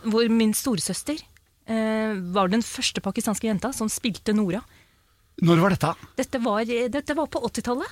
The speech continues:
Speaker 1: Dette var faktisk på åttitallet, og jeg tror det ble satt opp på Black Box.
Speaker 2: Ja, var det før? Det var der Daud kanskje ble oppdaget, det da?
Speaker 1: Ja, det var etter at han hadde spilt i, var det Fedrelandet det het? Eller, eh, Byttingar? En N R K-serie.
Speaker 2: Ja.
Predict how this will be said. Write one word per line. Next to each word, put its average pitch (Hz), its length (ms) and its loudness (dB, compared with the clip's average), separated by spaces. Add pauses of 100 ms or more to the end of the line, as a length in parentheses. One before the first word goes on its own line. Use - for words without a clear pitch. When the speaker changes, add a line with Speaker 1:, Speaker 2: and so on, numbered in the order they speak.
(540)
Speaker 1:
Dette 330 160 -2
var 311 80 4
faktisk - 340 -4
på - 100 -4
åttitallet, 240 320 0
og 302 120 2
jeg 175 80 -2
tror 269 120 0
det 262 80 0
ble 277 80 0
satt - 200 -6
opp - 60 -4
på 220 100 -4
Black 196 220 -10
Box. - 320 -8 (140)
Speaker 2:
Ja, 170 240 2 (100)
var 165 120 6
det 175 80 4
før? 160 420 4
Det - 280 -8
var 156 120 4
der 156 180 6
Daud 131 240 4 (100)
kanskje 117 240 0
ble 131 100 2
oppdaget, 123 420 0
det 220 120 0
da? 135 100 0 (380)
Speaker 1:
Ja, 302 160 2
det 269 100 -4
var 339 80 0
etter 302 160 -4
at 220 60 -4
han 285 120 0
hadde 339 200 -2
spilt 240 380 -4
i, 247 320 0
var 220 160 -2
det - 80 -8
Fedrelandet 165 580 -2
det 185 120 -2
het? 330 300 -8
Eller, 240 300 -2 (420)
eh, 220 180 -2
Byttingar? 214 520 0 (580)
En 247 220 2
N 240 120 4
R 269 60 2
K-serie. 196 600 -4 (220)
Speaker 2:
Ja. 233 180 2